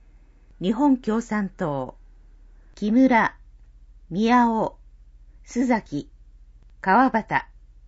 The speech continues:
すべて賛成。無会派、国民民主党、堀、賛成。無会派、立憲、根岸、賛成。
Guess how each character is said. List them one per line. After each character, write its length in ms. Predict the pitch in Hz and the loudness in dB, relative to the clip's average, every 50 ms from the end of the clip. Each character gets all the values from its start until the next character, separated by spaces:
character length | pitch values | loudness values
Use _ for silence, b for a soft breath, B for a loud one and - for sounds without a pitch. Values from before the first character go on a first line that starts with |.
| - - - - - - | -20 -20 -20 -20 -20 -16
す 180 | - - 262 269 | -6 -4 0 0
べ 140 | 254 220 | 0 0
て 140 | - - 139 | -2 -6 -10
賛 300 | 135 - - 220 226 208 | -10 -6 -4 -4 -4 -4
成。 600 | - - - 190 190 185 180 160 139 135 113 - _ - - - - - - _ _ - - _ _ _ _ _ - - - - - - _ _ - - - - | -6 -8 -8 -6 -4 -4 -4 -6 -8 -10 -12 -16 _ -20 -20 -20 -20 -20 -20 _ _ -20 -20 _ _ _ _ _ -20 -20 -20 -20 -20 -20 _ _ -20 -20 -20 -10
無 160 | - 165 226 | -6 -6 -6
会 300 | - - 277 277 269 240 | -4 -2 0 0 0 0
派、 320 | 180 - - 147 135 - - _ - - - _ - - _ - - | -2 -4 -8 -8 -8 -8 -12 _ -20 -20 -20 _ -20 -20 _ -12 -4
国 320 | - 185 180 - 277 285 | -4 -4 -2 2 2 4
民 260 | 269 269 262 254 240 | 6 6 6 4 4
民 180 | 220 226 226 214 | 2 2 0 -2
主 160 | - - - | -6 -10 -14
党、 500 | - - 185 190 175 160 143 131 - - _ - - _ - _ _ _ - - - - - - _ _ | -8 -6 -4 -4 -4 -6 -6 -8 -10 -12 _ -20 -20 _ -20 _ _ _ -20 -20 -20 -20 -20 -20 _ _
堀、 440 | - 202 233 - 220 254 220 - - - - - - - - - - - - - - | -6 -4 -2 0 0 0 -2 -2 -8 -20 -20 -20 -20 -20 -20 -20 -20 -20 -20 -12 -4
賛 260 | - 240 247 247 226 | 0 2 2 2 0
成。 500 | - - - 196 196 190 170 147 123 - - - - - - - - - _ _ - - - - - - - - - _ _ - - - - - - | -4 -6 -6 -6 -4 -4 -6 -8 -10 -12 -16 -20 -20 -20 -20 -20 -20 -20 _ _ -20 -20 -20 -20 -20 -20 -20 -20 -20 _ _ -20 -20 -20 -18 -8 -4
無 140 | 190 233 | -4 -4
会 240 | 240 - 285 285 254 | 0 0 0 2 0
派、 340 | 196 - - 170 156 - - - - - - - - - - - - | 0 -4 -6 -6 -6 -6 -8 -14 -20 -20 -20 -20 -20 -20 -20 -16 -10
立 260 | 147 185 196 - - - - - | -6 -6 -6 -8 -10 -14 -6 -2
憲、 320 | 262 247 240 220 190 - - - - - - - - - - - - - - - | 0 0 0 -2 -4 -10 -18 -20 -20 -20 -20 -20 -20 -20 -20 -20 -20 -20 -14 -4
根 160 | - 208 269 214 | 0 2 2 4
岸、 480 | 196 247 - - - - 147 143 - - - - - - - - - - - - | 2 0 -2 -4 -12 -14 -14 -14 -14 -18 -20 -20 -20 -20 -20 -20 -20 -20 -16 -6
賛 260 | - 247 240 247 226 | 0 2 2 2 0
成。 500 | - - - 196 196 190 175 151 123 - | -2 -6 -6 -6 -4 -4 -6 -6 -10 -12